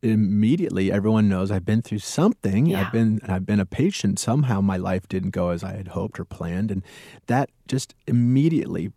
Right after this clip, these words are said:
Speaker 2: practically instantaneously gets me to, I think, a better place with
Speaker 1: Mm.
Speaker 2: patients, perhaps just maybe a more trusting place.
Speaker 1: When I
Speaker 2: Mm.
Speaker 1: first got sick and I wanted treatment, I immediately thought that when someone said palliative care, they meant that they were giving up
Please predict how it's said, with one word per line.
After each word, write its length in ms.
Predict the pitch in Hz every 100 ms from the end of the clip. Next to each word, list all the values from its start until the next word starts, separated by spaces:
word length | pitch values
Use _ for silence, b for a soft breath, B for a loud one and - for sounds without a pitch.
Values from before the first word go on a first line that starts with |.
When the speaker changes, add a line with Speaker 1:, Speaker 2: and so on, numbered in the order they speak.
| -
Speaker 2:
practically 520 | 113 135 151 - 113
instantaneously 760 | 110 - 95 113 117 - 92 90
gets 260 | 101 -
me 120 | 107 98
to, 260 | - 95
I 80 | 92
think, 240 | - 98
a 60 | 98
better 320 | - 95 95
place 400 | 95 - 160 202
with 100 | -
Speaker 1:
Mm. 60 | 190
Speaker 2:
patients, 260 | 170 190 -
perhaps 280 | 156 151
just 300 | 147 131 123 131
maybe 200 | 123 113
a 60 |
more 160 | 113 107
trusting 520 | - 95 - - 85
place. 340 | - 98 - _ B B B B B B
Speaker 1:
When 180 | 214 226
I 180 | 226
Speaker 2:
Mm. 60 | 214
Speaker 1:
first 360 | - 233 226 -
got 220 | 208 -
sick 420 | - 226 208 -
and 140 | 196 196
I 160 | 190
wanted 440 | 190 190 190 185 180
treatment, 580 | - 233 202 190 180 - -
I 300 | 220 240 269 - -
immediately 580 | 214 214 214 226 214
thought 320 | 202 185 180 -
that 120 | 190
when 120 | 190
someone 320 | 185 190 180
said 200 | - 170
palliative 500 | - 185 190 180 170
care, 500 | - 165 160 160 170 - -
they 160 | 196
meant 260 | 190 180 180
that 200 | 175 -
they 160 | 170
were 220 | 170 170 160
giving 420 | - 165 165 165
up 260 | - -